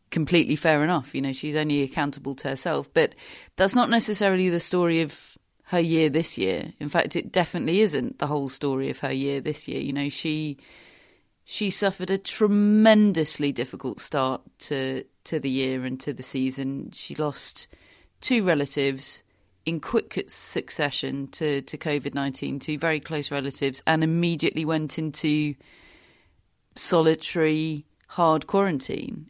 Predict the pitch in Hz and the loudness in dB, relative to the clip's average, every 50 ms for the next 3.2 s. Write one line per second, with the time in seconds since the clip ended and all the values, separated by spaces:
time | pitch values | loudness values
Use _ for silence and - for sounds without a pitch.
0 | _ _ - 156 151 147 151 147 147 147 147 143 143 143 143 139 - - - - | _ _ 0 2 2 4 2 0 0 0 2 2 2 2 2 0 -2 -2 -2 0
1 | 156 156 156 170 185 190 185 - - - - - - _ _ _ _ _ _ _ | 0 2 4 4 2 2 0 -2 -4 -4 -6 -8 -12 _ _ _ _ _ _ _
2 | _ _ _ _ _ _ _ _ _ _ _ - - - - 165 170 170 170 165 | _ _ _ _ _ _ _ _ _ _ _ -20 -10 -4 -2 0 0 0 0 -2
3 | 156 147 151 151 | -4 -6 -10 -14